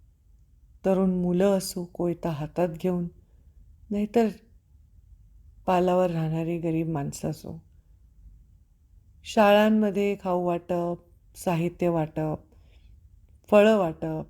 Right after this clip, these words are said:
स्पर्धा, आश्रमांमध्ये अन्नदान, दवाखान्यामध्ये अन्नदान, वेगवेगळ्या स्पर्धा,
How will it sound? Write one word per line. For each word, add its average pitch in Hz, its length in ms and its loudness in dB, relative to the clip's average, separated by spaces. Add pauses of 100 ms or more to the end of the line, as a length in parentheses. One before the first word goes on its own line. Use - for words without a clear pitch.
(800)
स्पर्धा, 170 760 0 (300)
आश्रमांमध्ये 180 880 -2
अन्नदान, 165 640 -2 (640)
दवाखान्यामध्ये 185 760 2
अन्नदान, 156 580 -4 (920)
वेगवेगळ्या 185 840 0 (360)
स्पर्धा, 175 720 0